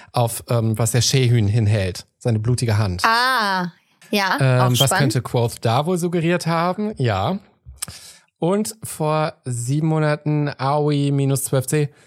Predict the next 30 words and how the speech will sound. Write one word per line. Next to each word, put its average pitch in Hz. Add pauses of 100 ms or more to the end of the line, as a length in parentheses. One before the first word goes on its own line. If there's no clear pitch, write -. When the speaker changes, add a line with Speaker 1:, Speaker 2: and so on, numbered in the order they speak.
(420)
Speaker 1:
Oh, 165
das 151
ist 143
ja 147
toll, 147
dass 139
ihr 147
euch 131
mit 131
dem 123
Haareflechten, 147
dass 135
das 131
euch 135 (200)
mit 127
dem 123
Haareflechten 156
von 120
Denner 151
aufgefallen 135
ist. 127
Ich 131
hab 131
sehr 123
lange 120
dafür 117
gebraucht. 110
Auch 135
eine 123
Langzeit-Sieben-Sache. 101